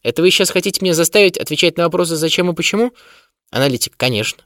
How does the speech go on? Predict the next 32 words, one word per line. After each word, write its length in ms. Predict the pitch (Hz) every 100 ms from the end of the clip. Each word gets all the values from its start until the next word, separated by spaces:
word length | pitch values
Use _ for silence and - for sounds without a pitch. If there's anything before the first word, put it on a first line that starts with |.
| _ 113
Вы 120 | 117
же 160 | 113 123
эти 320 | - 131 127
вопросы 340 | 135 156 139 123
так 180 | 123
упорно 340 | 151 160 139 127
игнорировали. 540 | 127 175 131 85 - _ _ _
Значит, 380 | 127 139 131 123
нужно 300 | 156 220 226
провести 420 | 175 147 - 202
следственный 380 | - 160 165 180
эксперимент». 440 | - 104 101 107 _ _ _ _ -
Клиентка: 400 | 151 127 - 101
«Не 100 | 143
надо 220 | 196 214
воровать 300 | 214 208 180
мою 140 | 190
терминологию. 680 | 185 185 190 180 135 101 - _
Давайте 440 | 110 113 170 180 185
я 60 |
лучше 220 | 180 -
ещё 200 | 170 190
раз 120 | 190 -
тест 200 | 180 -
пройду. 360 | 110 104 90 -
Прямо 260 | - 170 170
тут 240 | 165 - - _ -
постараюсь 440 | 127 139 175 180
ответить 360 | 160 170 156 147
на 80 |
все 160 | 127 156
вопросы». 420 | 143 131 107 90